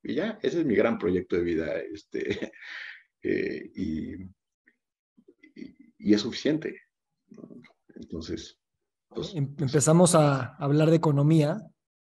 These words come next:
Speaker 2: y
Speaker 1: <laughs>
Speaker 2: se nos olvida, pero la, la etimología de economía,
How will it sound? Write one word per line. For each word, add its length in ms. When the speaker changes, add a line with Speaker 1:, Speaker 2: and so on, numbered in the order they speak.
Speaker 2:
y 100
Speaker 1:
<laughs> 300
Speaker 2:
se 140
nos 160
olvida, 380
pero 220
la, 580
la 180
etimología 640
de 60
economía, 600